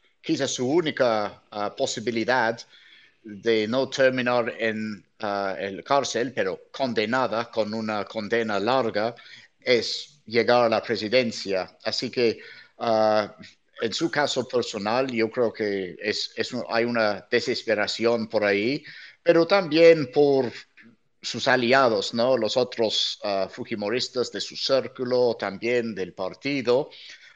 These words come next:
Am, yo me imagino que, ah, no van a tener éxito, que puede ser que logran,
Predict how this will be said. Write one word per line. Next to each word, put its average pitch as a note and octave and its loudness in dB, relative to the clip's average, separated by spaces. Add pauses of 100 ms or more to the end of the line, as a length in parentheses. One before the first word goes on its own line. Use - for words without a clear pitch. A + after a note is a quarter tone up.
(100)
Am, B2+ 2 (960)
yo D3 2
me F3 2
imagino E3 0
que, B2+ 0 (1160)
ah, G#2 -2
no C#3+ 4
van C#3 2
a A#2+ -2
tener A#2+ 2
éxito, B2+ -2 (200)
que G#2 -2 (720)
puede B2+ -2
ser C#3 2
que B2 -2
logran, A#2+ 0